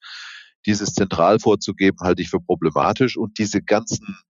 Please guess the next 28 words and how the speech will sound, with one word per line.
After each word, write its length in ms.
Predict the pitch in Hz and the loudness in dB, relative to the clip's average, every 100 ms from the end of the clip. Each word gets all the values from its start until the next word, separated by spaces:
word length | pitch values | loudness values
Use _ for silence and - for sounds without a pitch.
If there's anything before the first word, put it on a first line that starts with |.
| _ - _ - | _ -20 _ 2
neuen 280 | 101 104 | 4 2
Formen, 360 | 104 104 104 107 | 2 2 2 0
die 100 | 101 | -2
da 160 | 98 95 | 2 2
mit 200 | 95 95 - | 2 -4 0
einer 220 | 92 85 | 2 4
eins 320 | 85 127 151 | 4 2 0
vorne 360 | - 117 98 92 | -2 0 2 2
dran 200 | 87 85 | 2 0
entstehen 440 | 71 - 90 82 | -4 -4 -2 -2
sollen, 300 | - 73 73 | -2 -4 -2
eins, 580 | - 78 82 - - - 104 | -2 -2 -2 -8 -12 -6 0
äh, 80 | 98 | 0
insbesondere 420 | 90 90 87 87 | 0 0 0 0
sowas 300 | 87 87 87 | 2 2 2
wie 140 | 82 | 2
eins 260 | 67 90 - | 2 0 -4
I 340 | 123 147 139 | -2 2 4
oder 220 | 98 85 76 | 4 4 2
eins 220 | 78 - | -2 -2
N, 160 | 101 - | -2 -2
ich 160 | - - | -6 0
glaube, 280 | 82 80 | 2 2
das 220 | 78 76 - | -2 -4 -4
ist 240 | - - | -6 -4
nur 140 | 90 | -4
eine 140 | 82 78 | -4 -4
Übergangsform. 840 | 95 82 73 64 - - 58 50 | -4 -2 0 -2 -6 -2 -2 -2